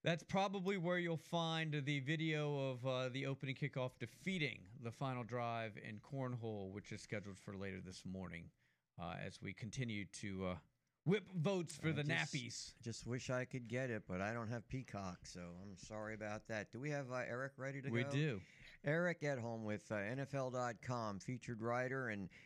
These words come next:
Speaker 2: Eric, first of all, apologies. Uh, I did suggest Tightrope. Uh,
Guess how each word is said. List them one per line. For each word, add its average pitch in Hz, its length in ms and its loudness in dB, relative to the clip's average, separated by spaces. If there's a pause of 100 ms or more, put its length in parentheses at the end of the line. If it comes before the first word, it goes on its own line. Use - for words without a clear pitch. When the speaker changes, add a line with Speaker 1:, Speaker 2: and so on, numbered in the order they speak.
(100)
Speaker 2:
Eric, 139 240 4
first 147 300 2
of 131 80 2
all, 127 160 4
apologies. 139 960 2 (340)
Uh, 92 60 0 (180)
I 107 120 2
did 123 300 2
suggest 143 640 2
Tightrope. 107 500 4 (480)
Uh, 101 380 0